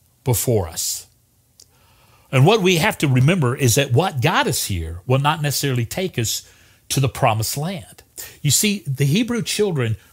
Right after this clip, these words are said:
couldn't go into the promised land with Moses. Why?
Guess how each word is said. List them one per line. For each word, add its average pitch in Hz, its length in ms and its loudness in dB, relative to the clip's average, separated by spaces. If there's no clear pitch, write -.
couldn't 147 420 0
go 139 560 0
into 123 200 -2
the 117 120 -2
promised 165 420 0
land 107 300 -2
with 113 180 -2
Moses. 120 500 0
Why? 127 360 0